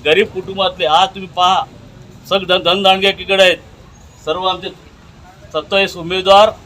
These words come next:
आणि नगराध्यक्ष आमची मातोश्री बघा, एक गोरगरिबातली, एका शेतकऱ्याची कुटुंबातली आमची माता आहे. ज्या देगलूर शहरासाठी वाहून गेलेले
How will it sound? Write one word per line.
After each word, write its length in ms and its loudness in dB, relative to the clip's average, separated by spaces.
आणि 180 -8
नगराध्यक्ष 500 -6
आमची 220 -10
मातोश्री 520 -4
बघा, 300 2
एक 180 -6
गोरगरिबातली, 760 -2
एका 480 -2
शेतकऱ्याची 440 -8
कुटुंबातली 540 -4
आमची 200 -6
माता 300 -4
आहे. 100 -2
ज्या 180 6
देगलूर 320 0
शहरासाठी 420 -4
वाहून 260 0
गेलेले 400 -2